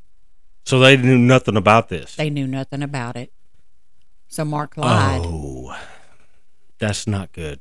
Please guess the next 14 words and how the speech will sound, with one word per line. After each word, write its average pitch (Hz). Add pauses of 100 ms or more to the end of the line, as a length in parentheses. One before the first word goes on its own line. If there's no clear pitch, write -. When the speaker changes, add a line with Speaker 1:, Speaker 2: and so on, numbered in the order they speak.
(100)
Speaker 2:
Yeah, 135
Mark 147
lied 156
when 143
he 147
said, 139
"Oh, 165
I'm 156
leaving 147
the 139
marshal's 135
office." 131 (300)
Speaker 1:
Wow. 80 (100)
Speaker 2:
Yeah. 120